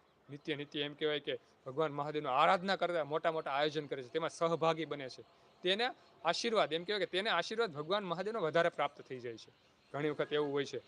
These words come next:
કે આપણે નિત્ય નિત્ય ભક્તિ કરતા હોય છે, પણ આયોજન કરવાવાળા આપણે જોતા હોઈશું એ ખૂબ સુખી હોય છે. કારણ કે કાર્ય કરવું ને આ સંસારમાં તે ખૂબ કષ્ટદાયક છે. આપણે નિત્ય નિત્ય ભક્તિ તો આ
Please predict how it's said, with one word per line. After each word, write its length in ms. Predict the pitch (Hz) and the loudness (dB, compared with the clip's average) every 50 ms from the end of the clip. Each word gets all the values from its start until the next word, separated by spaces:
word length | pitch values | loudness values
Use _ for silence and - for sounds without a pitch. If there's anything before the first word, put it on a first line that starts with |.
| - - - - - - - | -16 -20 -20 -20 -20 0 4
કે 80 | 185 | 4
આપણે 180 | 185 202 214 208 | 4 4 4 0
નિત્ય 280 | 190 208 208 - 208 | -2 -2 -2 -2 -2
નિત્ય 220 | 202 208 196 - 180 | -2 -2 0 0 0
ભક્તિ 300 | 139 147 - - 175 156 | 0 -2 -4 -4 0 2
કરતા 240 | 160 156 - - 147 | 2 2 2 2 2
હોય 160 | 135 131 120 | 2 0 -4
છે, 100 | - - - - _ _ - | -6 -12 -16 -20 _ _ -4
પણ 80 | 156 | 0
આયોજન 400 | 143 143 160 185 180 165 190 185 | 4 6 6 6 6 4 2 0
કરવાવાળા 420 | 175 190 196 196 185 185 185 185 180 | 2 2 4 4 6 6 6 4 4
આપણે 180 | 180 190 175 | 4 2 0
જોતા 260 | 135 156 175 170 180 | 4 4 2 4 4
હોઈશું 240 | 151 139 120 120 110 - - - - _ - | 2 2 0 -4 -12 -16 -20 -20 -16 _ -2
એ 20 | |
ખૂબ 160 | - 240 220 | 0 0 0
સુખી 300 | - - 240 233 - 240 | 0 -2 -2 0 2 2
હોય 160 | 196 160 143 131 | 2 2 2 0
છે. 160 | - - - - _ - - - _ _ - | -2 -8 -14 -18 _ -20 -20 -20 _ _ 2
કારણ 160 | 156 160 180 | 4 4 4
કે 180 | 175 175 143 135 | 4 0 -2 -2
કાર્ય 560 | - - - - - 151 165 180 208 220 226 | -4 -12 -6 0 4 4 4 4 4 2 0
કરવું 300 | - 247 254 269 269 254 | 0 -2 -4 -4 -6 -6
ને 80 | 214 | -2
આ 120 | 170 151 143 | -2 -2 -4
સંસારમાં 680 | - - - 165 160 156 - - 170 151 139 131 120 - _ - - - - | -4 -8 -8 -8 -8 -4 2 4 4 4 4 -2 -8 -16 _ -20 -20 -18 -10
તે 80 | - 196 | -8 -4
ખૂબ 160 | - 254 240 - | -4 -4 -6 -2
કષ્ટદાયક 500 | - 165 - - - 160 151 147 143 131 | -2 -2 -2 -2 -2 0 2 2 2 0
છે. 240 | - - - - - - _ _ _ _ _ _ _ _ - - _ _ | -4 -8 -14 -18 -18 -20 _ _ _ _ _ _ _ _ -20 -20 _ _
આપણે 160 | - - 143 131 | -6 -4 -4 -4
નિત્ય 280 | 131 156 - - 190 | -2 -6 0 0 0
નિત્ય 200 | 190 190 - 190 | 0 2 0 -2
ભક્તિ 300 | 143 143 160 - - 233 | -2 -2 -4 -4 -4 0
તો 120 | 214 233 220 | 4 6 6
આ 120 | 220 | 6